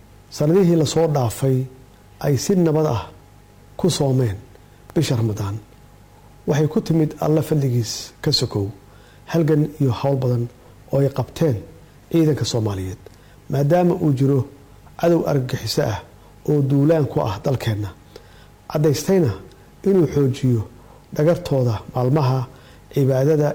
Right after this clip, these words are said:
ee bisha Ramadaan. Walaalayaal, sida aad wada ogsoon tihiin, waxaa waajib ku ah qof kasta oo Muslima oo awood u leh inuu bixiyo fitrada caawa ama ilaa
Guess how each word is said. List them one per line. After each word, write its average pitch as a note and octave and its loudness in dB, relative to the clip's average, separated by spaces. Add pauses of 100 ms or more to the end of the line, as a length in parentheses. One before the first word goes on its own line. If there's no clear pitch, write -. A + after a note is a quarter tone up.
ee B2+ 0
bisha C3 -2
Ramadaan. G2 -6 (760)
Walaalayaal, D3+ 4 (600)
sida E3+ 2
aad D3+ 0
wada C#3+ 2
ogsoon D3 0
tihiin, A2+ -2 (600)
waxaa D3 -2
waajib C#3+ 2
ku - -2
ah - -2 (680)
qof - -4
kasta D#3 -2
oo C3 0
Muslima A#2 -2 (680)
oo D#3 2
awood D#3+ 2
u E3 2
leh B2 0 (160)
inuu E3 4
bixiyo A#2 -2 (360)
fitrada A#2+ -2 (840)
caawa E3 4
ama C#3 0
ilaa E3 2